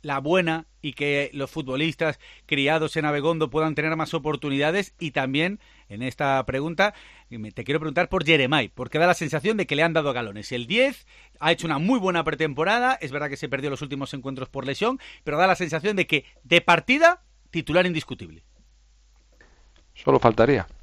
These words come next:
Speaker 2: viendo
Speaker 1: <laughs>
Speaker 2: cómo
Speaker 1: Me
Speaker 2: terminó la
Speaker 1: encanta tu
Speaker 2: temporada
Speaker 1: respuesta.
Speaker 2: pasada.
Speaker 1: <laughs> Sí,
Speaker 2: Y,
Speaker 1: sí.
Speaker 2: eh, y,
Speaker 1: No
Speaker 2: y
Speaker 1: puedo estar
Speaker 2: los
Speaker 1: más de
Speaker 2: comienzos
Speaker 1: acuerdo,
Speaker 2: de esta, en ese sentido, yo entiendo que,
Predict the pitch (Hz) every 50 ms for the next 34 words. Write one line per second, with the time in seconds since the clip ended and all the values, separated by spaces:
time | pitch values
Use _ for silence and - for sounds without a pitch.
0 | - - - - 110 117 117 117 120 120 117 113 113 113 113 113 - - 120 113
1 | 113 110 110 113 107 117 117 113 113 110 113 104 - 117 110 110 110 - 107 -
2 | - 127 120 107 110 - - - - - - - 202 - - 233 - - - -
3 | - - - - - 139 147 151 117 - - - - - - 120 127 123 131 131
4 | 127 127 - - - 131 123 117 113 113 113 110 113 - - 123 120 110 113 110
5 | 107 107 110 110 101 90 - - 117 117 120 127 120 123 127 123 123 131 139 127
6 | - - 156 165 - - - - - - - - - - - _ _ _ _ _
7 | _ _ - - 139 143 160 156 151 151 151 156 147 135 156 156 160 160 165 -
8 | - - 143 156 131 139 139 127 - 143 139 143 135 127 117 - 127 123 123 117
9 | 117 113 110 110 107 104 98